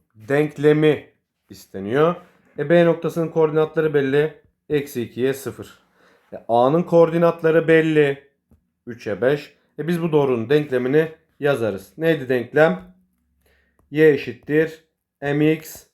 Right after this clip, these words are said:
artı N. Hadi E'mi bulalım iki noktadan. E'im Y'ler farkı bölü X'ler farkıydı. Ki o da gördüğünüz gibi bir. O zaman denklemim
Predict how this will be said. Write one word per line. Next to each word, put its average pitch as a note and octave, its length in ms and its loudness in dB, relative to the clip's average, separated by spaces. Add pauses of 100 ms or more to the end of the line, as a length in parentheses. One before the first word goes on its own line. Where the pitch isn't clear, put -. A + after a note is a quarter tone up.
artı C3+ 680 -2 (400)
N. G#2+ 260 -6 (760)
Hadi E3+ 220 0
E'mi F3+ 300 2
bulalım C#3 320 0
iki A#2+ 160 -8
noktadan. C3+ 600 -2 (260)
E'im D#3 540 -2 (280)
Y'ler D3 440 2
farkı B2 440 -2
bölü D3+ 480 4 (500)
X'ler D3 760 -4 (400)
farkıydı. B2 1040 -2
Ki B2+ 140 -8
o A#2 100 -6
da A#2 60 -4
gördüğünüz G2 500 -10
gibi G2 300 -12
bir. E3 340 0 (360)
O C3+ 140 -2
zaman D3+ 360 0
denklemim A#2+ 760 -4